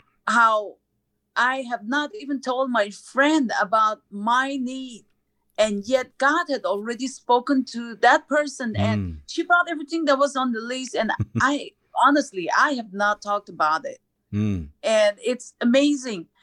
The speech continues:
Speaker 2: Mm-hmm.
Speaker 1: how i-, in other time, and we, this is something that we have talked about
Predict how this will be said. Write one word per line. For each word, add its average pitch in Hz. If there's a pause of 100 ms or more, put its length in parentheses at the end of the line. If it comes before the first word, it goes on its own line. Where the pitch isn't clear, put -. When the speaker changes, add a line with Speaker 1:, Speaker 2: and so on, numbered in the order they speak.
Speaker 2:
Mm-hmm. 101
Speaker 1:
how 254 (200)
i-, 135 (300)
in 226
other 254 (320)
time, 240
and 233
we, 277
this 320
is 269
something 240
that 196
we 196
have 190
talked 220
about 165